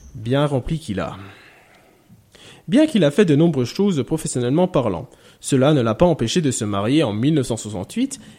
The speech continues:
avec la journaliste Michelle Rey et d'avoir plusieurs enfants. Ainsi, ce sera Alexandre qui naîtra en mille neuf cent soixante-neuf et Julie en mille neuf cent soixante-dix.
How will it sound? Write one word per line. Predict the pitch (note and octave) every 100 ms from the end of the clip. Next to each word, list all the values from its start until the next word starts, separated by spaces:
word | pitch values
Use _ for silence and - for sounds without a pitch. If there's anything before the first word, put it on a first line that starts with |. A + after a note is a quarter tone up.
| -
avec | A#3 C4
la | C#3
journaliste | A#2+ A2+ G#2 E3+ F3+ - -
Michelle | A#2 E3+ E3+ E3
Rey | B2 B2 B2 A#2 - _ _
et | G3
d'avoir | F3+ E3 G3 G3
plusieurs | - F#3+ A3 G3+ E3+
enfants. | E3 C3 A#2 C3 _ _ _ _ -
Ainsi, | A#2 A2+ - C4+ C#4+ - _ _ -
ce | E3+
sera | D#3 B2+ -
Alexandre | E3+ A2 - G#2+ D#3 G3+ - - -
qui | G3+
naîtra | G3 -
en | F#3+
mille | A#2 D3
neuf | F3+ F3+
cent |
soixante-neuf | F3 - G#2+ G#2+ E3+ - - _ -
et | B3+
Julie | C3+ A2 C3 E3 - _
en | F2+
mille | G#2 F3+ F3
neuf | C3+
cent | G3
soixante-dix. | F#3+ E3 A2 F2 - -